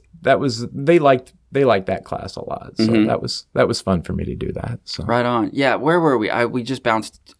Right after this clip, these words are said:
Speaker 2: too far. I lost track. Wa-, it was, uh,
Speaker 1: I knew this was gonna be a challenge for you with me.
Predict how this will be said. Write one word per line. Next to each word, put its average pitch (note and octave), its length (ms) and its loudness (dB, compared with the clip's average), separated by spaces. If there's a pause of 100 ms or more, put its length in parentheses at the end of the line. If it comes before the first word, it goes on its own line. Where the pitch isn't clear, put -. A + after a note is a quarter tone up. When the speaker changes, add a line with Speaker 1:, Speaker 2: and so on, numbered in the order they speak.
(140)
Speaker 2:
too C#3 180 2
far. G2 360 2 (340)
I - 80 -4
lost A2 360 2
track. G#2 340 -4 (760)
Wa-, - 380 -8 (160)
it C3+ 140 -2
was, A#2+ 260 -8
uh, A2 100 -4
Speaker 1:
I A2 120 2
knew A#2 80 4
this A#2 80 4
was G2 160 -2
gonna G#2 100 0
be F2+ 80 2
a E2+ 60 -2
challenge F2 360 0
for E2+ 140 -2
you E2 100 0
with E2 160 0
me. D#2+ 300 -2